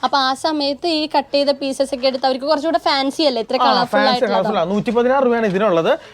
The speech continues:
Speaker 2: പിന്നെ ആ ഒരു വെജിറ്റബിളിന്റെ ആ ഒരു സംഭവത്തിനും പ്രൈസ് ഇരുന്നൂറ്റി ആറ് രൂപയാണ്. പിന്നെ പല ടൈപ്പിലുള്ള വെജിറ്റബിൾ പീലേഴ്സ് അവൈലബിൾ ആണ്. അതുപോലെ ഫ്രൂട്ട് പീലേഴ്സ് ഉണ്ട്. പ്രൈസ് മുപ്പത്തിരണ്ട് രൂപയിൽ മാത്രമാണ് തുടങ്ങുന്നത്. ഇത് വെറൈറ്റി കത്തിയാണല്ലോ, ഇതെന്താ ഫെങ് ഷൂയി കത്തിയോ?
Speaker 1: <laughs> ഇത്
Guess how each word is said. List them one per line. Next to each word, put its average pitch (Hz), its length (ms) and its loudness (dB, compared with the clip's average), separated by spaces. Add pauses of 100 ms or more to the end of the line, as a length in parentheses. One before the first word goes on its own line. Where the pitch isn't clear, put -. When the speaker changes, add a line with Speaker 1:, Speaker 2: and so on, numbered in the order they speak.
(120)
Speaker 2:
പിന്നെ 220 180 2
ആ - 20 4
ഒരു 233 100 2
വെജിറ്റബിളിന്റെ 220 560 0
ആ 247 60 4
ഒരു 247 100 2
സംഭവത്തിനും 226 600 0
പ്രൈസ് 214 360 0
ഇരുന്നൂറ്റി 196 520 -4
ആറ് 190 240 2
രൂപയാണ്. 208 540 0
പിന്നെ - 420 -2
പല 240 160 2
ടൈപ്പിലുള്ള 269 460 2
വെജിറ്റബിൾ 220 500 2
പീലേഴ്സ് 226 460 0
അവൈലബിൾ 214 460 2
ആണ്. 165 180 2
അതുപോലെ 180 600 0
ഫ്രൂട്ട് 214 340 0
പീലേഴ്സ് 226 360 2
ഉണ്ട്. 190 160 0 (460)
പ്രൈസ് 185 300 2
മുപ്പത്തിരണ്ട് 247 1040 0
രൂപയിൽ 254 320 2
മാത്രമാണ് 202 840 0
തുടങ്ങുന്നത്. 156 480 0 (200)
ഇത് 311 140 -2
വെറൈറ്റി 240 420 0
കത്തിയാണല്ലോ, 226 460 0
ഇതെന്താ 220 180 -2
ഫെങ് 180 200 -2
ഷൂയി 196 180 -4
കത്തിയോ? 135 300 -2
Speaker 1:
<laughs> 247 300 -6
ഇത് 269 220 -6